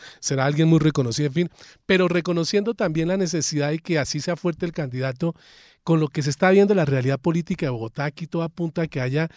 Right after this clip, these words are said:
algún tipo de coaliciones, cercanías entre quienes quieran de pronto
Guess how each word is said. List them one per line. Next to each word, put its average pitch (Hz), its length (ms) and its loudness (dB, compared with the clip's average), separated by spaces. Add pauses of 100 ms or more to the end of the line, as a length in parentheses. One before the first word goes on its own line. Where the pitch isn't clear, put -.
(200)
algún 139 300 -2
tipo 180 260 -4
de 165 60 -2
coaliciones, 147 720 0
cercanías 143 680 -2
entre 131 220 -6
quienes 120 340 -10
quieran 151 240 -6
de 143 80 -6
pronto 135 480 -10